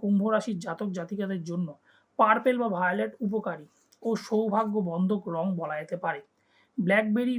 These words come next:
ব্লুবেরি শরীরের পক্ষে খুবই উপকারী ফল বলে মনে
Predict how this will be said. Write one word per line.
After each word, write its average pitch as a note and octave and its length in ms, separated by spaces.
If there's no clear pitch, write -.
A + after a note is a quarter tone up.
ব্লুবেরি G#3+ 460
শরীরের G#3 440
পক্ষে F3+ 300
খুবই B3+ 300
উপকারী G#3 340
ফল F#3 180
বলে F3 160
মনে G#3 220